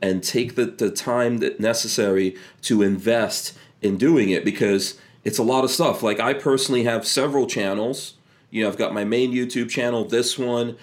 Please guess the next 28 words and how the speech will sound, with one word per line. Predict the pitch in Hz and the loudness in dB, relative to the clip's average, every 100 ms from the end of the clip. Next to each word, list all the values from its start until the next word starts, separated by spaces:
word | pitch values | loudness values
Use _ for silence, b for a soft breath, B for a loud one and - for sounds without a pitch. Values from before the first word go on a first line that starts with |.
| B _ | B _
Uh, | 95 92 - | -2 0 -2
I've | - | -4
separated | - 131 123 120 120 117 113 - | -4 -2 -2 0 2 2 -2 -2
other | 110 117 | -2 -2
things | 113 113 107 | -2 -2 -2
that | 117 | -2
I'm | 104 | -2
doing, | 101 117 120 117 113 | 0 0 0 -2 -2
you | 113 | -2
know, | 107 98 95 | -2 0 -2
like | 95 90 | -4 -6
the | |
car | - 117 113 | -8 -4 -2
stuff. | - 123 110 110 - B B B | -4 -2 -2 -2 -8 B B B
And | 101 | -4
it's | 98 101 | -4 -4
really | 104 110 139 151 156 147 | -10 0 2 4 4 2
tough | 147 143 139 | 0 -2 -2
to | 120 | -4
juggle | 127 131 131 120 | -2 0 0 0
all | 107 101 | 0 -2
of | 98 | -2
that | 101 101 | -2 -2
as | 95 104 | -4 -2
well | 110 117 | -2 -2
as | 110 | -2
social | - 107 117 101 | -4 -4 -4 -4
media | 107 113 110 98 92 | -4 -4 -2 -2 -2